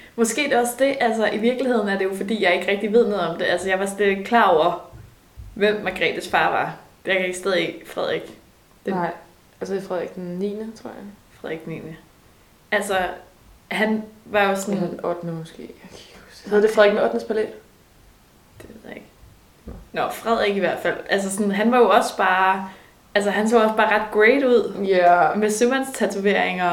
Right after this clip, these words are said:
Speaker 1: og... Ja, han så sgu meget great ud.
Speaker 2: Ja, og det er måske sådan... Jeg er ligesom... Øh, hver gang jeg var nede med min farmor som lille,
Speaker 1: Mm.
Speaker 2: så sov vi på... Det var sådan et stort herre,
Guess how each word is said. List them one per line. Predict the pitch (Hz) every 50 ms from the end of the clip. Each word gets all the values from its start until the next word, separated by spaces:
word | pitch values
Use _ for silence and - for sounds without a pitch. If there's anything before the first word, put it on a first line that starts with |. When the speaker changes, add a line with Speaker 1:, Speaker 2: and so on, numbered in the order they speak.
| 170
Speaker 1:
og... | 175 - - - 170 160 160 156 160 156 - - - - - - - _ _ _ _ - - - - - - - - - - - - - - - - - - - -
Ja, | - 208 208
han | 220 220 240 233 233
så | - 226
sgu | - -
meget | 233 226 220 233 240 240
great | 240 226 220 220
ud. | 220 208 208 202 202 - - - - - _ _ - -
Speaker 2:
Ja, | 202 202 202 202 -
og | 208 196
det | 196 208
er | 208
måske | 208 214 - - 240
sådan... | 233 233 220 202 190 - - - - - - - - - -
Jeg | - 208
er | 214
ligesom... | 220 214 208 214 202 196 190 185 185 - 190 - - - _ _ _ _ -
Øh, | - 196 185 180 180 180 180 185 - - - - - -
hver | - 185 190 190 190
gang | - 196 190
jeg | 190 185 180 180
var | 185 190
nede | 190 190 190 190
med | 190
min | 190 190 180
farmor | 180 - - 190 - - 190 190 185
som | 180 - 180 175
lille, | 170 175 180 180 180 190 208 202 - - - - -
Speaker 1:
Mm. | 220 208 202
Speaker 2:
så | 196 196 196
sov | - 196 185 185 185
vi | 190
på... | 185 - - 190 185 180 175 170 170 170 170 - - - -
Det | - 175
var | 185
sådan | 180 185 190
et | 180
stort | - - - 185 165 160 165 -
herre, | 180 170 170 170 175 180 180